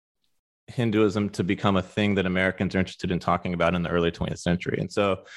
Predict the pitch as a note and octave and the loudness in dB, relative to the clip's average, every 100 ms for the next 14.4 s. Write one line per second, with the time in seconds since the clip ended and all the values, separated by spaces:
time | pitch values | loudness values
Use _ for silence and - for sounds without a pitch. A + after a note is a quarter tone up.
0 | - - G#2 A#2+ A2+ G#2+ G2+ F#2+ F#2 F2+ | -20 0 2 2 0 0 2 2 2 0
1 | F2 F#2+ F2 E2+ - - _ _ F#2+ - | -2 -2 0 0 -2 -12 _ _ -4 -2
2 | A2+ B2+ B2 A#2 A2+ G#2+ G2+ G#2 F#2+ F#2+ | 0 2 2 0 0 0 -2 0 0 2
3 | F2+ F2 F#2 F2+ - G#2+ G2+ - _ _ | 0 2 0 -2 0 0 0 -8 _ _
4 | _ _ _ - F#2 F#2 F#2 F#2+ - - | _ _ _ -6 -4 0 0 0 -4 -20
5 | - G2+ G#2 F#2+ F2 F#2 G2 F#2 F2 E2+ | -4 2 2 2 0 0 2 2 2 2
6 | F2 - _ _ _ G2 F2 - - - | -2 -8 _ _ _ 2 2 0 -10 -16
7 | - G2+ E2+ - C#3+ C#3+ C3 A#2 A2+ G#2 | -4 0 0 -2 -4 -2 0 0 0 -2
8 | F#2+ G2+ G2 F2+ F2+ F#2+ F2+ G#2+ G#2+ - | -2 0 0 2 2 0 -2 2 2 0
9 | F#2+ G#2 G2 F2+ E2+ E2+ - F#2+ F#2+ F#2 | -4 0 2 2 0 -2 -2 0 2 2
10 | F2+ F2 F#2+ F#2 F#2+ F#2 F2+ - _ _ | 0 0 2 2 2 0 -2 -8 _ _
11 | _ G2+ F#2+ F#2 F2 F2 F2 F2 F#2 F2+ | _ -2 0 2 2 0 -2 -2 0 0
12 | E2+ F2 E2 - _ - _ _ _ F#2+ | 0 0 0 -4 _ -20 _ _ _ -4
13 | G2 F#2 F#2 - - A2 G2+ F#2+ - F#2+ | -2 0 -2 -4 -2 0 0 -2 -2 -2
14 | F2+ F2 E2+ | 0 0 -2